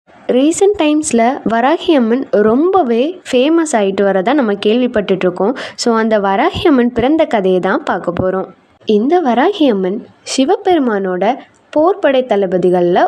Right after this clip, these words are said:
ஒருத்தர். சிவபெருமானோட நெற்றிக்கண்ணுல இருந்தே உதித்தவங்க தான் இந்த வராகி அம்மன். அந்த சிவனுக்கு நெற்றிக்கண்ணுல இருந்தே உதித்த காரணத்தினால நிறைய சக்தி நிறைந்த தெய்வமா இவங்க விளங்குறாங்க. அது மட்டும் இல்லாம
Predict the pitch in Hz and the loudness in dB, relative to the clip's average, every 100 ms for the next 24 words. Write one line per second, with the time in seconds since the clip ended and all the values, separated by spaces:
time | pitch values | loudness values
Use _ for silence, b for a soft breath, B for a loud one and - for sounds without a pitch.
0 | - - 202 170 190 185 - B B _ | -2 -2 -2 0 -4 -4 -6 B B _
1 | - 233 294 349 381 339 302 285 262 226 | -4 0 0 0 2 4 2 0 0 0
2 | 196 190 - 403 392 311 247 202 185 202 | -2 -4 -2 0 2 2 2 0 0 0
3 | 190 226 - _ 233 247 349 349 240 190 | 2 0 -4 _ -2 2 0 0 0 0
4 | 180 180 - - 277 233 196 285 226 185 | -2 -2 -4 -4 -2 0 0 0 -2 -2
5 | 185 196 185 190 - _ _ _ - - | 0 0 2 -2 -4 _ _ _ -20 -16
6 | - 214 233 240 247 - 202 208 311 339 | -4 0 2 2 0 0 0 2 2 0
7 | 339 339 320 302 285 254 254 277 277 285 | 2 0 2 0 0 0 2 0 0 -2
8 | 294 - 214 302 311 330 226 214 277 311 | -4 0 0 0 -4 -4 0 0 0 0
9 | 269 214 185 196 - B B 226 240 277 | 0 0 0 -2 -4 B B -2 0 2
10 | 403 466 - 254 - 262 226 202 226 262 | 2 2 -2 -4 -2 0 2 0 0 0
11 | 220 214 190 196 330 220 202 208 349 220 | 0 0 0 -2 -2 0 0 0 0 0
12 | 190 185 180 180 185 196 - _ - _ | 0 -2 -4 -4 -2 -4 -6 _ -20 _
13 | _ 208 196 262 294 294 294 240 190 180 | _ -2 0 2 0 0 2 2 0 -2
14 | 185 | -2